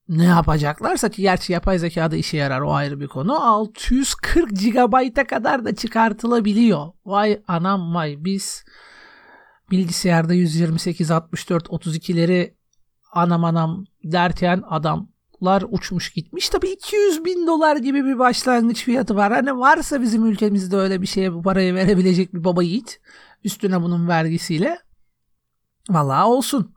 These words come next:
alsın. Bunun dışında yeni bir haberimiz daha var. Bu WhatsApp kullanıcılarını ilgilendiriyor biraz. Microsoft Edge'in eski versiyonlarında tarayıcının WhatsApp web desteği kesiliyor.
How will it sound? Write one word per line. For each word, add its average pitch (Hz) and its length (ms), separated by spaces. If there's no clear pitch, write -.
alsın. 202 580
Bunun 302 340
dışında 311 500
yeni 240 320
bir 269 100
haberimiz 262 460
daha 254 220
var. 233 220
Bu 208 340
WhatsApp 226 560
kullanıcılarını 220 680
ilgilendiriyor 208 800
biraz. 202 460
Microsoft 220 600
Edge'in 254 500
eski 233 400
versiyonlarında 139 800
tarayıcının 165 640
WhatsApp 311 480
web 302 160
desteği 285 320
kesiliyor. 254 500